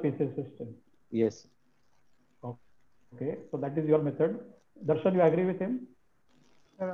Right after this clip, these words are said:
Speaker 3: um, I don't think, sir, uh, draining of cyst is important, but, uh, finding the exact, uh, puncture is difficult as, uh, a cyst fluid will confuse with the urine.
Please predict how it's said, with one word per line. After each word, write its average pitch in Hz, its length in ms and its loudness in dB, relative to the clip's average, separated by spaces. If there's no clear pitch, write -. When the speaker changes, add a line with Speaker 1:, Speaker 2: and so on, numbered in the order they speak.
Speaker 3:
um, 170 300 0
I 185 160 0
don't 196 220 2
think, 208 160 0
sir, 202 140 6
uh, 175 140 4
draining 165 320 0
of 175 100 -2
cyst 170 340 -6
is 165 60 -2
important, 170 460 -2
but, 180 200 2
uh, 185 260 2
finding 180 400 0
the 196 140 6
exact, 180 340 0
uh, 190 100 4
puncture 180 520 -2
is 180 60 -2
difficult 185 440 -2
as, 175 100 -2
uh, 175 280 -2
a 170 100 2
cyst 180 340 -2
fluid 185 300 4
will 190 140 4
confuse 180 420 0
with 170 160 0
the 180 100 2
urine. 160 320 -2